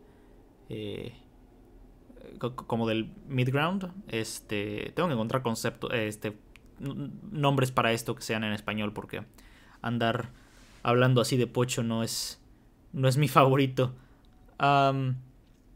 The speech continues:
ignoré las montañas por completo. Me habría gustado detallar un poco más las montañas, sugerir esas, este, cumbres que están hasta atrás, porque tiene unas formas poca madre.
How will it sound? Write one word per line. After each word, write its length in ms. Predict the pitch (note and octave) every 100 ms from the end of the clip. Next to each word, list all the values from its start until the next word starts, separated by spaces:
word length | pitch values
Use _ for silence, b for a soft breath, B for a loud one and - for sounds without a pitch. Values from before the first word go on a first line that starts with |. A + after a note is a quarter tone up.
| - -
ignoré 340 | D3+ D#3 D#3
las 160 | G3+ D#3+
montañas 420 | C3 B2+ C#3+ C3+
por 160 | C3 A#2+
completo. 400 | G#2+ A#2 A2+ G#2+
Me 80 |
habría 160 | A2+ C3
gustado 720 | C3+ C3 C3 B2+ B2 B2 A#2 - - - - - - - - - - - -
detallar 460 | D3 C3+ C3 B2+ C3
un 80 | B2+
poco 200 | B2+ B2+
más 120 | B2
las 140 | A#2+
montañas, 420 | A2+ G#2+ A#2+ B2+
sugerir 400 | B2 A#2+ A#2 B2
esas, 380 | A#2+ A2+ A#2 -
este, 320 | A#2 - B2
cumbres 440 | - D3 C#3 C3 B2
que 60 |
están 180 | - B2
hasta 180 | A#2 -
atrás, 540 | - C3 B2+ B2 B2+ - b b b b -
porque 180 | C3 B2+
tiene 160 | C#3+
unas 160 | E3 -
formas 300 | C#3 C3+ C3
poca 300 | A#2 G#2+ G2
madre. 340 | G2+ G#2+ F#3+